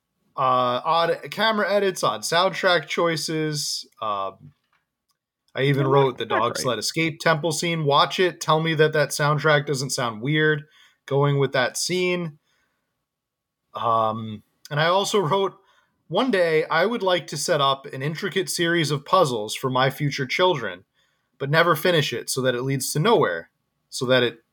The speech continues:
Speaker 1: just completely trolls them." I, <laughs> like, he has the, that whole thing with the book. He has, like, some quote from Robert Frost,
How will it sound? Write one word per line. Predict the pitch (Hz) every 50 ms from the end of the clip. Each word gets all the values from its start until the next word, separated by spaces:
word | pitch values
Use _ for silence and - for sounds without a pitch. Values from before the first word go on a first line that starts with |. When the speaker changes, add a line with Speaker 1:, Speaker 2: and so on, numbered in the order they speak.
| _ _
Speaker 1:
just | - 120 113 - -
completely | - - 110 - 135 127 117 110 110
trolls | - - 135 123 113 107 - -
them." | - - - - - _ _ _ _ _
I, | 135 143 151 151 - - - _ _ -
<laughs> | - 147 - _ _ - - - - - - - _ _
like, | - 185 165 147
he | 151 185
has | 185 175 170 160 143
the, | 151 165 151 143 131
that | 147 151 143
whole | 135 160 170 160 160
thing | 170 165 165
with | 156 147 147
the | 135 110
book. | 104 - 151 143 135 - - - - -
He | 147 170
has, | 170 156 143 151
like, | 156 151 139 143 - _ _ _ _ _
some | - - 226 220 - -
quote | - 233 226 208 185
from | - 185 175 160 147
Robert | 147 156 165 156 160 147 151 -
Frost, | - 156 143 147 170 196 196 - - - -